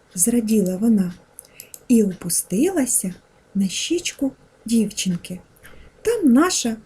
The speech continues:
мандрівниця розтанула і перетворилася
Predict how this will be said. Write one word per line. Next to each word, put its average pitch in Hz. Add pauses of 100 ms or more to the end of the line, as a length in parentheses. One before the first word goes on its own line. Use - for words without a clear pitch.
(200)
мандрівниця 233 (280)
розтанула 208 (520)
і 262
перетворилася 202